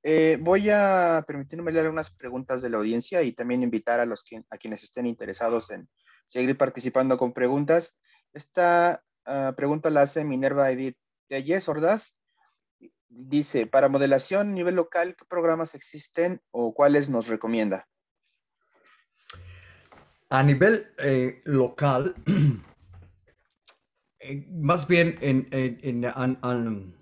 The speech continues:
Speaker 2: esa resolución aún, aún no, no, eh, en términos de clima, si estamos hablando en términos de clima, eh, de variables climáticas, este, habría que hacerlo de manera indirecta, porque la, la máxima resolución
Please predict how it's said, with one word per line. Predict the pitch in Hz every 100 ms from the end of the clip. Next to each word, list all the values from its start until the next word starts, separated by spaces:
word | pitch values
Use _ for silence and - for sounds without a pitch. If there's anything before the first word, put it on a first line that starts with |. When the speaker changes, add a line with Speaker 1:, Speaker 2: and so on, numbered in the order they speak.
| -
Speaker 2:
esa | 165 170
resolución | 151 139 127 113 - 151
aún, | 123 143 156 143 _ _ _
aún | 117 135 170 151
no, | 143 139 -
no, | 139 139 143 - -
eh, | 120 -
en | 139 123
términos | 190 233 202
de | 139 139
clima, | 143 143 127
si | -
estamos | - 175 160
hablando | 147 151
en | 131
términos | 147 135 113
de | 98
clima, | - 127 110 101 101 _ _ _ _ _
eh, | - 113
de |
variables | 110 127 143 143
climáticas, | - 110 120 117 123 131 - - _ _ _ _ _
este, | 123 117 - - 127 117 - _ _ _
habría | 135 127 190
que | 185
hacerlo | 147 170 165
de |
manera | 123 123 135
indirecta, | 135 120 123 135 135 98 - _ _ -
porque | 135 147
la, | 131 127
la | 131 127
máxima | 143 160 - 156 131 - -
resolución | 117 117 131 117 113 - 147 143 143